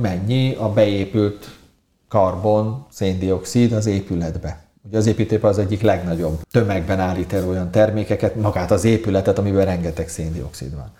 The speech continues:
Na most, ha a termékeknél ezeket a pontokat így figyelembe lehet venni, hogy kevesebb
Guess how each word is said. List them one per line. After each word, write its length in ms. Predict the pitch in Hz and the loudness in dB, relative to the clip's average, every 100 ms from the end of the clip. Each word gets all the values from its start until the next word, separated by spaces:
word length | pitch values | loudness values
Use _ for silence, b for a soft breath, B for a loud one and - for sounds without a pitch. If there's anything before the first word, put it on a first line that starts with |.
| b | b
Na 140 | 127 123 | -2 2
most, 380 | 123 120 - - - - - | 2 0 -4 -16 -20 -16 -2
ha 440 | 107 104 98 - - _ | 4 6 4 0 -16 _
a 180 | 110 107 | -8 -2
termékeknél 1200 | 139 135 131 110 104 104 92 - 92 90 85 80 - - _ _ | 4 6 6 2 -2 -2 -4 -4 -6 -2 -2 -2 -8 -18 _ _
ezeket 400 | 104 98 98 92 | -8 -6 -4 -2
a 40 | 101 | -2
pontokat 600 | 135 123 113 - 98 - | 0 0 0 -2 -2 -2
így 140 | 107 87 143 _ - | -4 -4 -12 _ -2
figyelembe 520 | 127 120 104 90 92 | 2 4 2 -2 -2
lehet 320 | 90 92 90 | -2 -4 -4
venni, 360 | 92 85 82 90 | -6 -4 -6 -6
hogy 400 | 87 82 78 - _ _ _ _ _ - | -4 -4 -6 -12 _ _ _ _ _ 0
kevesebb 500 | 151 98 104 107 | 0 2 0 -2